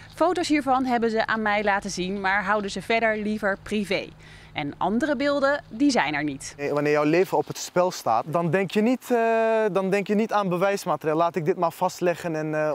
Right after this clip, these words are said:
Speaker 2: je denkt van, eh, "Ja, hoe kom ik hier levend uit?"
Speaker 1: De ontmoeting met de wolf lijkt op beelden die we eerder zagen met een familie op de Hoge Veluwe.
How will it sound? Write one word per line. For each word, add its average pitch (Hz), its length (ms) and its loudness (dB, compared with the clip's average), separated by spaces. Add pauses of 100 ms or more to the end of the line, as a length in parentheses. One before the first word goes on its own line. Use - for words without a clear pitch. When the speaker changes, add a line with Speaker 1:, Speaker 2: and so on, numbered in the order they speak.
Speaker 2:
je 160 100 0
denkt 175 220 2
van, 170 240 2
eh, 160 260 4
"Ja, 175 160 6
hoe 165 140 2
kom 190 200 4
ik 175 100 2
hier 175 160 2
levend 175 320 2
uit?" 175 220 0 (300)
Speaker 1:
De - 80 -2
ontmoeting 170 560 2
met 160 120 0
de 165 100 0
wolf 151 320 -2
lijkt 220 340 2
op 220 160 0
beelden 180 360 2
die 196 140 2
we 214 140 0
eerder 262 400 2
zagen 170 400 0
met 175 140 2
een 190 80 2
familie 214 540 2
op 170 120 -4
de 185 80 0
Hoge 170 260 0
Veluwe. 151 500 0